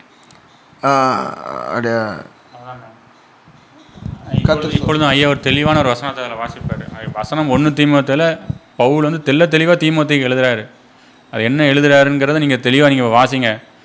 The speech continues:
Speaker 2: வாசிக்கும்போது தெரியும் இவங்கெல்லாம் வந்து என்ன பண்ணி கொண்டு இருக்கிறார்கள் என்று. ஏன்னா, ஏனென்றால் வேதாகமம் வந்து தெளிய தெளிவாக வியாபாரத்துக்காக எழுதப்பட்டது கிடையாது. நீங்க உண்மையாவே ஒரு வியாபாரமே பண்ணினாலுமே, நீங்க, அதாவது உலக பிரகாரமான வியாபாரம் சொல்றேன், ஒரு எண்ணெய் கடை வச்சிருக்கீங்கன்னா, அந்த எண்ணெயில நீங்க கலப்படம் பண்ணக்கூடாது.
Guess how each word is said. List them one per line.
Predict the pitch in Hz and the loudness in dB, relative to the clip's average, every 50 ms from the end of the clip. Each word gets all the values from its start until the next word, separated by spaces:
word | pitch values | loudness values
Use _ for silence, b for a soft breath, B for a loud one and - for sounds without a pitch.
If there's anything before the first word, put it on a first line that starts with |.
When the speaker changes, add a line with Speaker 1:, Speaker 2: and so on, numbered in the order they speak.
| b b b _ - 110 107 | b b b _ -10 0 2
Speaker 2:
வாசிக்கும்போது | 117 139 147 143 143 143 143 147 160 165 151 | 4 4 4 2 0 -2 0 0 0 0 0
தெரியும் | 135 139 135 135 135 127 123 123 - - - - | 0 0 0 0 -2 -4 -6 -8 -10 -16 -12 -8
இவங்கெல்லாம் | 143 120 120 123 | -6 -4 -2 0
வந்து | 135 147 147 135 | 2 2 2 2
என்ன | 131 131 143 131 | 0 0 0 0
பண்ணி | 131 131 139 143 | 0 0 0 0
கொண்டு | 127 135 131 131 | -2 -2 -2 0
இருக்கிறார்கள் | 123 123 120 123 123 120 120 117 | -2 0 0 2 0 0 0 -2
என்று. | 113 110 104 110 | -6 -6 -6 -6
ஏன்னா, | 110 110 113 120 127 139 135 | -6 -4 -4 -2 -2 -2 -2
ஏனென்றால் | 127 131 135 135 143 156 147 | -2 -2 -2 0 0 0 0
வேதாகமம் | 123 117 120 139 147 156 156 165 165 156 147 143 | 0 2 2 4 4 4 4 4 2 2 2 0
வந்து | 143 139 151 165 | 0 0 -2 -4
தெளிய | 147 143 135 135 147 143 | -2 -2 -2 -2 -2 -2
தெளிவாக | 143 143 143 147 147 143 147 160 | -2 -2 -2 0 0 0 0 0
வியாபாரத்துக்காக | 151 139 147 123 139 147 156 160 156 151 139 156 143 156 160 | -2 0 2 4 4 6 6 4 4 4 0 -2 -2 -2 0
எழுதப்பட்டது | 160 143 127 135 139 131 135 131 131 127 | 0 0 0 0 0 -2 -2 -4 -4 -6
கிடையாது. | 117 113 113 107 101 104 B B B B B B B B | -6 -6 -6 -8 -8 -12 B B B B B B B B
நீங்க | - 123 131 143 143 | -4 -2 -2 0 0
உண்மையாவே | 139 131 127 135 143 151 160 | 0 0 0 0 0 0 2
ஒரு | 170 165 151 | 2 0 0
வியாபாரமே | 131 120 120 123 135 147 151 151 151 160 | 0 0 0 2 4 4 4 4 2 0
பண்ணினாலுமே, | 160 - 123 123 135 139 143 131 127 120 113 113 127 151 - - b b b b b b b b b b _ - | 0 0 0 0 0 -2 -2 -2 -2 -4 -4 -6 -6 -8 -8 -10 b b b b b b b b b b _ -8
நீங்க, | 120 127 131 127 120 | -8 -6 -2 -2 0
அதாவது | 117 117 135 147 143 | 2 2 2 2 2
உலக | 127 127 143 151 160 | 2 2 2 2 2
பிரகாரமான | - 156 156 156 151 156 156 156 147 | 2 2 4 4 6 6 6 4 4
வியாபாரம் | 127 127 127 123 127 127 123 | 4 4 4 4 2 0 0
சொல்றேன், | 113 113 110 113 110 | -2 -4 -2 -2 -4
ஒரு | 110 110 | -2 -2
எண்ணெய் | 113 127 147 147 | 0 0 2 2
கடை | 147 143 139 | 4 4 2
வச்சிருக்கீங்கன்னா, | 123 120 127 120 117 120 120 123 143 151 151 | 2 0 -4 -6 -6 -6 -6 -4 -2 -2 -2
அந்த | 139 131 | -2 -2
எண்ணெயில | 135 147 151 160 165 | -2 0 -2 -2 -2
நீங்க | 165 160 147 143 135 | -4 -4 -2 -2 -2
கலப்படம் | 143 143 156 156 147 | -2 -2 -2 -2 -2
பண்ணக்கூடாது. | 131 123 127 135 135 131 127 117 107 104 113 | -2 -2 -2 -2 -2 -2 -2 -2 -4 -6 -10